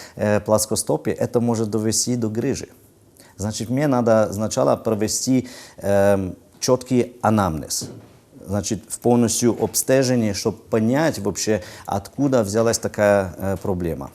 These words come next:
Но часто вот именно и это отличает эти, э, скажем, фитнес-клубы сейчас, э, на данный момент, э, до действительной терапии, физиотерапии, э, что в фитнес-клубе, ну, не знают, ну, то надо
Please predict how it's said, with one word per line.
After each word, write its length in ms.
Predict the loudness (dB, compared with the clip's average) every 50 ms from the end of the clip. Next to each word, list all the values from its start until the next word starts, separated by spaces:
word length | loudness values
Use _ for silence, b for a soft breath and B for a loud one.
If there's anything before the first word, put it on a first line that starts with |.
| -12 -6
Но 220 | -2 0 0 0
часто 340 | 2 2 0 0 2 0 -2
вот 280 | -2 0 -2 -2 -2 -2
именно 220 | 0 0 0 2
и 60 | 2 4
это 260 | 4 2 2 2 0
отличает 540 | 0 0 -2 -6 -2 -2 0 0 0 0 -2
эти, 240 | -4 -4 -4 -4 B B B B B B B
э, 100 | -4 -4
скажем, 380 | -2 0 0 0 0 0 -2
фитнес-клубы 1040 | -2 -2 -2 -4 -2 0 -2 -2 -2 -2 -2 0 2 2 4 4 4 4 4 2 0 -2
сейчас, 540 | -4 -4 -4 -2 0 2 2 2 2 0 -2
э, 260 | -2 -2 -2 -2 -2
на 120 | -2 -2 0
данный 200 | 0 0 0 0
момент, 440 | 0 0 0 0 0 -2 -2 -4 B B B B B B B
э, 440 | B -2 0 2 2 2 2 2 2
до 340 | 0 -2 0 2 2 2 2
действительной 840 | 2 0 -2 -4 -2 -2 -4 -4 -2 -2 0 0 0 0 0 -2 -4
терапии, 480 | -6 -4 -2 0 2 2 0 0 -2 -6
физиотерапии, 920 | -6 -4 -4 -2 -2 -4 -2 -2 0 2 2 2 2 0 0 -2 -2 -2 -6 B B B B B B B B
э, 360 | -4 0 2 2 4 2 2
что 140 | 2 0 -2
в 40 | -2
фитнес-клубе, 640 | -4 -2 0 0 0 2 0 0 4 4 4 4
ну, 240 | 4 4 4 6 6
не 140 | 6 4 4
знают, 320 | 2 2 2 2 2 0 0
ну, 120 | -2 -2
то 120 | -2 -2
надо 400 | 0 0 0 0 2 2 2 0